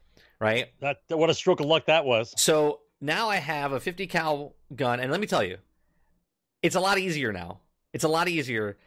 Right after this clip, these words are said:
Speaker 1: to go around the board, and they, and they're, this game knows I have a fifty cal, okay, because every five seconds there's a Juggernaut outside my front door, or a Feral, or a Bloater, or a Screamer,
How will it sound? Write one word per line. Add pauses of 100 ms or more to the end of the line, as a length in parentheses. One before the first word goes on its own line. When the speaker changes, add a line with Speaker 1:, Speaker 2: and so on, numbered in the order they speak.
(180)
Speaker 1:
to
go
around
the
board,
and
they,
and
they're,
this
game
knows
I
have
a
fifty
cal, (340)
okay,
because
every
five
seconds
there's
a
Juggernaut
outside
my
front
door, (300)
or
a
Feral, (380)
or
a
Bloater, (300)
or
a
Screamer,